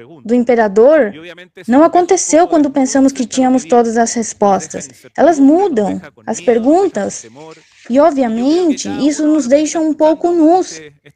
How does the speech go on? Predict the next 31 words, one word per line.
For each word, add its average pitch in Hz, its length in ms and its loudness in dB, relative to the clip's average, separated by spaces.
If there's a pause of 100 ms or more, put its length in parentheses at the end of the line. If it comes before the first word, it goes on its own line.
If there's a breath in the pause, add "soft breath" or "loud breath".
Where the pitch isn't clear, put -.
(100)
diante 269 520 0
do 233 140 -6
que 247 120 -8
está 233 220 0
por 226 200 -2
vir. 185 340 -4 (360)
Nos 247 160 -2
deixa 302 440 0
na 294 120 0
incerteza, 247 840 0
nos 208 220 -6
deixa 262 380 0
com 233 140 -6
medo, 233 600 0
nos 208 180 -4
deixa 254 540 0
com, 233 180 -4 (1300)
acredito 226 640 -4
que 226 500 -4 (240 soft breath)
cada 269 220 2
um 277 100 0
de 262 80 -2
vocês 254 580 0
que - 80 -12
está 233 200 -4
ouvindo 220 280 -4
essa 214 200 -6
apresentação, 202 840 -4
mais 226 200 -2
ou 202 80 -4
menos, 269 380 -2